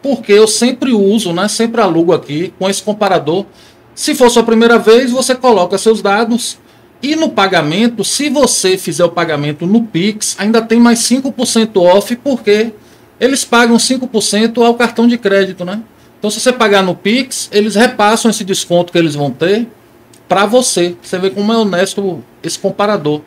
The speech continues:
Mas tanto no Pix, quanto no cartão de crédito, ou até boleto, boleto é ruim porque demora. Às vezes você perde a reserva.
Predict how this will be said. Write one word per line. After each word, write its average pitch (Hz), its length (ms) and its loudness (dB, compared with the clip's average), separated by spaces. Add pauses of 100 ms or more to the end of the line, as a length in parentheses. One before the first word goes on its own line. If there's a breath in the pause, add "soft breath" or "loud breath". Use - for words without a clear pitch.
Mas 214 400 0
tanto 320 320 2
no 302 120 0
Pix, - 640 -4
quanto 269 300 2
no 254 100 0
cartão 208 360 0
de 185 100 -2
crédito, 151 520 -2
ou 190 40 2
até 208 240 0
boleto, 180 720 4 (160)
boleto 226 460 2
é 233 60 2
ruim 196 300 -2
porque 208 160 -4
demora. 156 540 -2 (140)
Às 151 120 -6
vezes 175 200 -2
você - 100 0
perde 185 380 -2
a 185 40 0
reserva. 131 540 -4